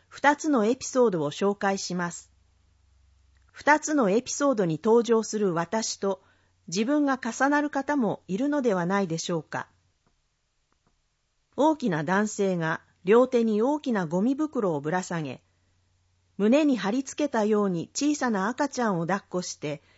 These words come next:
ゴミ出しをしていた。偉いなが溢れるように浮かぶ。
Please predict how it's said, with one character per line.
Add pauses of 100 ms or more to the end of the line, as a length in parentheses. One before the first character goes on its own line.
(180)
ゴ
ミ
出
し
を
し
て
い
た。 (1400)
偉
い
な (580)
が (260)
溢
れ
る
よ
う
に
浮
か
ぶ。